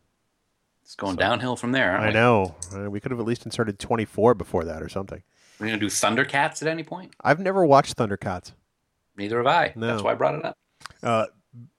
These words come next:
Speaker 2: <laughs> Battle of the Planets? Seven Zark Seven, maybe?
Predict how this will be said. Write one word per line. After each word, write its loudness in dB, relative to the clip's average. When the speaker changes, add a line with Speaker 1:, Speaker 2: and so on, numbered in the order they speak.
Speaker 2:
<laughs> -10
Battle 4
of 2
the 0
Planets? -2
Seven -2
Zark 4
Seven, 0
maybe? -6